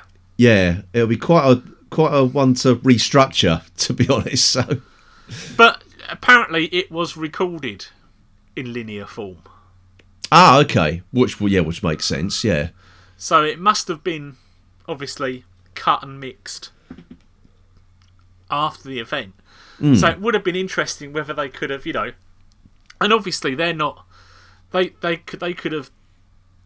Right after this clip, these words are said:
Speaker 2: done it for any track. They could have put each different little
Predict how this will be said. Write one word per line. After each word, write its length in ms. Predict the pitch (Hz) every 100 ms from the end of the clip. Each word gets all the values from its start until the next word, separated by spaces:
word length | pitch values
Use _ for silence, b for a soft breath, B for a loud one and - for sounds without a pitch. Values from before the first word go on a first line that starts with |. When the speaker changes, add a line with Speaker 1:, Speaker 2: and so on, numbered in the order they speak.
| _
Speaker 2:
done 160 | 147 143
it 140 | 147
for 160 | - -
any 220 | 151 143
track. 560 | 131 - 143 - - - _ _ _ _ _ _ _ _ _
They 120 | 151
could 140 | 139 151
have 80 | -
put 180 | 170
each 240 | - - -
different 320 | 147 - -
little 320 | 139 135 120